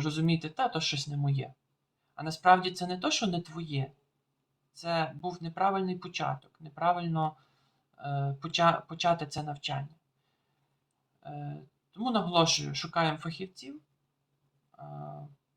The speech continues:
максимально беремо їхній досвід, е, конструктив і досягаємо цілей в знаннях, опануванні оцієї нової професії.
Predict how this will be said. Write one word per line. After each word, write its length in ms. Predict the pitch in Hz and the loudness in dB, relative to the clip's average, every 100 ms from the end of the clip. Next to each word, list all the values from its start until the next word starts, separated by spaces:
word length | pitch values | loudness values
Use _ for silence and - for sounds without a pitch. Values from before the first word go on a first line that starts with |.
| _ _ _ _ _ _ _ - | _ _ _ _ _ _ _ -10
максимально 680 | 160 - 185 185 175 147 | -8 -4 8 12 12 10
беремо 360 | 143 147 143 143 | 2 2 2 2
їхній 340 | 147 - 147 | 0 -4 -12
досвід, 520 | 139 165 247 277 269 - _ _ _ _ _ _ _ - | -4 0 0 -2 -10 -14 _ _ _ _ _ _ _ -20
е, 260 | 147 143 139 | -16 -14 -8
конструктив 920 | 175 165 - 156 143 - 302 302 - _ _ _ _ | -4 -4 -4 -12 -12 -8 -8 -10 -18 _ _ _ _
і 160 | 196 226 | -16 -10
досягаємо 720 | 165 165 160 170 170 165 156 | -8 -6 0 4 6 4 0
цілей 500 | - 190 208 202 190 _ _ _ _ 139 | -4 -6 -2 -2 -4 _ _ _ _ -18
в 40 | |
знаннях, 460 | 147 156 156 170 - | -10 -6 2 2 0
опануванні 920 | 143 135 147 147 160 165 156 143 139 - | -8 -10 -8 2 4 4 2 0 -2 -6
оцієї 440 | - - 151 156 | -18 -18 -12 -10
нової 300 | 147 143 143 | -6 0 0
професії. 680 | 139 143 147 185 - 180 165 | 0 -6 -8 -6 -6 -8 -10